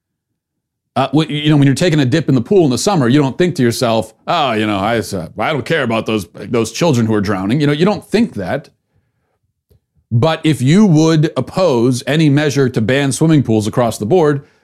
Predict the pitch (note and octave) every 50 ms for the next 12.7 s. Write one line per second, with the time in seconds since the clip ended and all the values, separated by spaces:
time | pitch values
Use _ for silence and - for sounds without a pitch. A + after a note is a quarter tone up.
0 | _ - G#2 C3 C#3+ D3 C#3+ C3 C3 C3+ D3+ D3+ B2 G2 B2+ D#3+ F3 E3 - G3
1 | A#3+ A#3+ - E3 - - _ - G2+ A2+ A#2+ B2 A2 - _ G#2 G2+ G2+ A2 A#2+
2 | A#2+ A2+ G#2 A2 A#2 A#2 B2+ C3+ C3+ A2+ G#2+ B2+ C3+ A2 A2+ A#2+ B2 B2+ A2+ -
3 | A2+ G#2+ A#2+ A2 A#2+ G#2+ C3 A#2 - A2+ A2 A2+ G2+ G2 A2 B2+ B2 - - _
4 | - C#3 C3 B2 A#2+ A2 - G#2+ A#2 B2+ A#2+ - A#2 A2+ A#2 F#2+ G2+ G2 G#2 A2
5 | G#2+ - - A2+ - G2+ F#2 G2 G2+ - G#2 - A#2+ A2+ B2+ D#3 F3+ G3 C#3 G2
6 | F#2 G#2 A2+ A#2+ C3 A#2+ A#2+ C3+ C3 C3 B2+ - F3+ A#2+ E2 - - G#2+ A#2 A#2+
7 | A2+ C3+ C#3 B2+ D#3+ D3+ A#2 F2 - - _ _ _ _ _ _ _ G#2+ G#2+ A2+
8 | A#2+ A2+ A#2+ - - A#2+ A#2+ B2 B2+ C#3 E3 C#3 - - - _ _ _ _ _
9 | _ _ _ _ _ _ _ _ _ _ _ _ _ _ _ _ _ _ _ _
10 | _ _ _ _ _ _ _ _ _ _ _ - B2+ C3 C#3 C3+ - C#3+ C#3 B2
11 | - - E3+ F3 G3 G3 F#3 F3+ F3 E3 D#3 D3+ D3 - - - - E3 F#3 F3+
12 | E3 C3 A2+ F#2+ - A#2 F2+ E2 - - - - - -